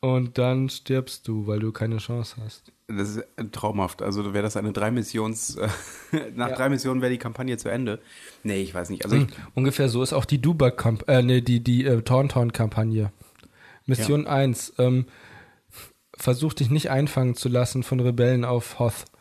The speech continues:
Speaker 2: Ja.
Speaker 1: Klappt aber nicht. Mission zwei, ähm, lass dich von Luke Skywalker, ohne dass du irgendwas an,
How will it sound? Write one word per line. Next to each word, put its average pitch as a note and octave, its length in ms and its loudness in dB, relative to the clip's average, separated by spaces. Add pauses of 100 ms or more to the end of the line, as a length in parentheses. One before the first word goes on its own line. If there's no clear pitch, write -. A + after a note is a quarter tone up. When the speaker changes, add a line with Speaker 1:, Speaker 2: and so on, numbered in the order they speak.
(100)
Speaker 2:
Ja. G2+ 180 -4 (640)
Speaker 1:
Klappt - 260 0
aber A#2 200 4
nicht. A2+ 220 2
Mission B2+ 300 2
zwei, C3+ 460 2 (100)
ähm, C3 380 2 (140)
lass C#3 200 2
dich - 140 -2
von C#3 140 2
Luke C#3 180 2
Skywalker, C#3 640 2
ohne D3 180 4
dass C#3 180 2
du D#3+ 80 -2
irgendwas D3 440 2
an, C#3 360 -2